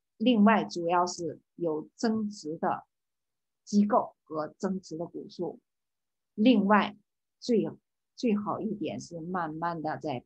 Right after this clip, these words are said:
爬升。另外它有上影线是这样的，它的目标价三块四毛六，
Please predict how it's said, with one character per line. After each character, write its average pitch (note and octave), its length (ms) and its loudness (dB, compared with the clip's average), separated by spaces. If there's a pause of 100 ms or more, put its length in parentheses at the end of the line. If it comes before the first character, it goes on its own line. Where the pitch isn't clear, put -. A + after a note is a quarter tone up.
爬 D#3 140 -8
升。 G3+ 280 0 (800)
另 G3+ 300 4
外 E3 280 0
它 F3 120 0
有 E3+ 120 -2
上 F3+ 300 -6
影 D3+ 180 -8
线 D#3+ 280 -6
是 D#3+ 140 -12
这 F#3+ 100 -4
样 D3+ 260 -4
的， D3+ 180 -8 (840)
它 G3 160 0
的 F#3+ 100 2
目 G3+ 180 8
标 G3+ 240 4
价 F#3 280 0
三 G3+ 260 -2
块 G#3 160 2
四 G3 180 -6
毛 F3+ 180 -2
六， G3 280 0